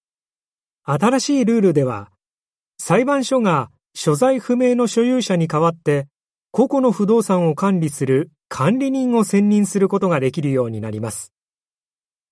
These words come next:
不当に権利を奪ってしまうことにならないように、本当に所在不明なのか、連絡が取れないのか、裁判所にきちんと確認してもらい、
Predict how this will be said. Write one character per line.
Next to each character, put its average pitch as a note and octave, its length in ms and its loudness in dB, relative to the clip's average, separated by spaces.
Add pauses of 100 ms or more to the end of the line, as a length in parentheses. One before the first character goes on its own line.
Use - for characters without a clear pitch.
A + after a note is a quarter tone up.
(520)
不 - 140 -16
当 C4 240 2
に C4 180 0
権 C4 280 -2
利 G#3+ 120 2
を F3 140 4
奪 F3 160 2
っ B3 60 -2
て G3+ 160 0
し - 100 -4
ま F#3+ 140 2
う F#3 60 0
こ F#3 120 -4
と F#3 100 0
に D#3+ 140 0
な A#2+ 140 -4
ら F3+ 100 0
な G#3+ 120 0
い D#3+ 100 -2
よ D3 100 0
う B2+ 60 -4
に、 G#2+ 220 -10 (720)
本 C4 260 2
当 C4+ 180 0
に A#3+ 340 2
所 F3 240 0
在 A#3+ 220 2
不 A3+ 180 -2
明 A3 160 4
な G3 140 4
の C#3 100 -2
か、 C3 140 -10 (680)
連 C#3 240 0
絡 A#3+ 220 0
が A3 160 0
取 E3+ 220 0
れ B3 40 2
な A3+ 120 2
い D3 40 2
の A#2+ 120 -6
か、 C#3 160 -8 (920)
裁 G#3 260 2
判 B3+ 180 2
所 A3 140 0
に C3+ 240 -2
き - 160 -18
ち - 180 -10
ん C#4+ 80 -10
と G3+ 140 0
確 D#3+ 200 -2
認 F#3+ 200 2
し E3 80 -8
て F3+ 80 0
も E3+ 100 2
ら D#3+ 120 2
い、 D3 180 -4